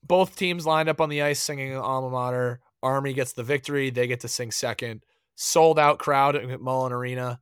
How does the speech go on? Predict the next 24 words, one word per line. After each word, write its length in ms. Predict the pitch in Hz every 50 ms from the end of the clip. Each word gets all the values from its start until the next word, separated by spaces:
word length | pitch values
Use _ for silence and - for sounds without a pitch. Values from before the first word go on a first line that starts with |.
| _ -
So 180 | 107 - - 120
that 220 | 117 120 127 117
was 180 | 127 120 110 -
really 300 | - 117 120 123 120 120
good 240 | 117 110 123 120 113
to 80 | 107 104
see. 460 | - - - 127 120 120 117 110 - _ _ _ -
And 240 | 135 135 131 123
then 340 | 120 175 196 202 196 190 185
we 140 | 147 151 143
had 220 | 139 143 143 139
an 140 | 135 131 127 - _ -
absolute 600 | 160 185 208 226 214 - - 190 180 170 156 135
gong 260 | 151 151 143 147 151
show 180 | 131 - 156 143 135
of 40 |
a 60 | 123 131
weekend 300 | 135 131 120 135 123 120
between 320 | 113 - 135 120 110 113
Maryville 560 | 120 123 131 135 135 131 123 127 127 123 127 -
and 160 | 117 107 98
Liberty. 600 | 95 95 101 117 147 165 180 175 170 170 165 156 - _ 127
Maryville 580 | 123 139 156 190 208 202 180 160 165 160 160
travels 460 | - - 160 147 156 156 160 147 127